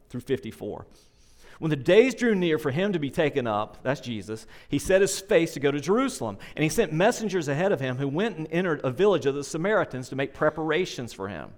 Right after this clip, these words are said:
Okay, so you picture the scene. Jesus is now about to make his final descent or ascent into Jerusalem, and this is gonna be the last days of Jesus, and they're trying to make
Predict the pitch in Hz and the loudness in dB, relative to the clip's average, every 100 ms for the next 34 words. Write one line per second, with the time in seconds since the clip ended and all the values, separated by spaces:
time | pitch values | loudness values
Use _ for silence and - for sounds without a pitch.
0 | - 107 104 117 113 107 98 139 139 156 | -20 -14 -6 -6 -4 -6 -4 -6 -6 -8
1 | 151 123 101 87 - - - 117 160 151 | -6 -8 -8 -12 -20 -20 -10 -4 -4 -4
2 | 131 123 135 143 139 139 - 127 123 117 | -8 -6 0 0 2 0 -2 -4 -4 -4
3 | 113 - 127 151 156 - - - - 123 | -8 -2 -2 -2 -4 -10 -20 -20 -14 -10
4 | - 185 185 175 131 - 180 - 147 151 | -6 -2 -2 0 2 4 4 4 -2 -2
5 | 139 143 180 151 143 120 - 120 147 120 | -4 -2 -2 -2 -2 -2 -4 -4 -4 -6
6 | 123 - 127 139 131 123 127 143 147 151 | -6 -8 -4 -4 0 4 4 2 -2 -2
7 | 143 117 110 104 104 - 110 110 117 - | -4 -8 -8 -8 -10 -8 -6 -2 -4 -2
8 | 117 113 113 110 - | -4 -4 -4 -6 -6